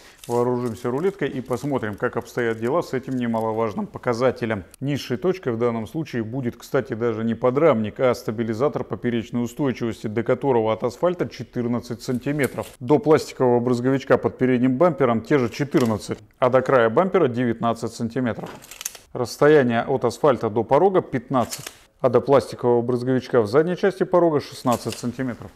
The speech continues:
До заднего бампера двадцать восемь, при этом задний свес практически отсутствует, а выхлопная труба находится полностью в габарите заднего бампера.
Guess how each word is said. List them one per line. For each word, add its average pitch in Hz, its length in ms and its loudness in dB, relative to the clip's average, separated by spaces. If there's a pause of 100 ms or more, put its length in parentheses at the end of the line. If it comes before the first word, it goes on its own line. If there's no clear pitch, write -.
До 131 160 4
заднего 123 420 4
бампера 135 400 4
двадцать 127 480 4
восемь, 131 380 0 (100)
при 123 140 2
этом 123 320 0
задний 113 320 0
свес 151 360 -6 (140)
практически 127 640 -6
отсутствует, 123 800 -4 (240)
а 127 140 2
выхлопная 127 520 -2
труба 139 440 -2
находится 135 520 -4
полностью 120 720 -4
в 107 80 -8
габарите 127 600 2
заднего 110 500 -2
бампера. 110 480 -2